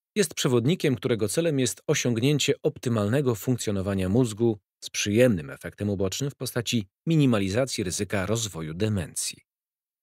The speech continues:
Być może szukasz sposobu wciśnięcia przycisku, który zresetuje twoją sprawność umysłową i wyczyści pamięć podręczną. Albo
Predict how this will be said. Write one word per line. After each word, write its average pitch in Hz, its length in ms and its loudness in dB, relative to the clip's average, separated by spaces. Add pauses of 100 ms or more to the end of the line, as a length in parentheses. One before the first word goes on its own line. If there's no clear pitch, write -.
(400)
Być 220 180 -6
może 127 200 4
szukasz 123 340 0
sposobu 110 400 -2
wciśnięcia 98 540 0
przycisku, - 760 0
który 92 400 -2
zresetuje 101 680 -2
twoją 64 320 -14
sprawność 92 600 -4
umysłową 110 640 2 (440)
i 127 200 4
wyczyści - 640 -2 (140)
pamięć 123 460 2
podręczną. 117 760 0 (720)
Albo 95 460 0